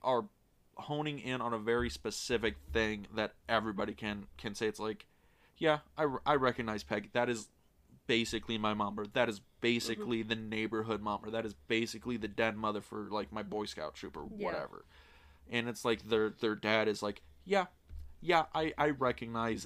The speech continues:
Speaker 1: that dad."
Speaker 2: Mm-hmm.
Speaker 1: You know, and that's the, the thing about Edward Scissorhands. Even if you kinda have issue with it, you're gonna recognize, like, that character, yeah, that, that was my awkward, you know, high school years. That was my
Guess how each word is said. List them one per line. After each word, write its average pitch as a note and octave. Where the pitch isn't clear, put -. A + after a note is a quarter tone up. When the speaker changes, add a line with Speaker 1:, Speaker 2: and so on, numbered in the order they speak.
Speaker 1:
that G#2+
dad." -
Speaker 2:
Mm-hmm. G3
Speaker 1:
You G2+
know, -
and C#3+
that's C#3
the, C3
the C#3
thing B2+
about A#2+
Edward A2+
Scissorhands. G#2
Even B2+
if C3+
you A#2+
kinda D3+
have D3+
issue C3
with D3
it, D3+
you're A3
gonna A#3+
recognize, G#2
like, G#2+
that A#2
character, A#2+
yeah, G3+
that, F3
that D#3+
was D3
my B2
awkward, G#2+
you A#2+
know, G#2+
high -
school G#2+
years. G#2
That B2+
was C3+
my C#3+